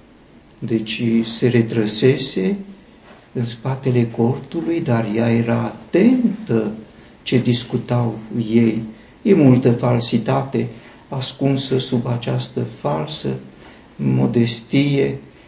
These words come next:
eh, care uneori este prezentată ca fiind o virtute. Nu e o virtute să te ascunzi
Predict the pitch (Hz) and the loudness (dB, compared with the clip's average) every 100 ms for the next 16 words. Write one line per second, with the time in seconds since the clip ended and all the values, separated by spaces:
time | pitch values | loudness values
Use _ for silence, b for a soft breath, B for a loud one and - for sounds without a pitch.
0 | B - - 135 147 - 175 156 160 151 | B -14 -4 -4 -4 -4 0 0 0 0
1 | 147 156 151 147 - 143 139 147 139 139 | 0 -2 -2 -4 -2 -2 0 -2 0 0
2 | 131 131 156 160 - 143 143 147 143 - | 0 -2 -4 -6 -6 -6 -4 -6 -6 -2
3 | 135 151 139 131 131 123 - 147 135 - | 0 2 0 0 0 -2 -4 -4 -4 -2
4 | 113 127 165 208 208 180 170 - - 147 | 0 2 6 8 8 6 0 -2 -4 -2
5 | 131 131 117 - 123 - 123 123 - - | 0 2 2 2 -2 0 0 0 -4 -8
6 | 156 170 180 175 - | -4 2 2 2 -6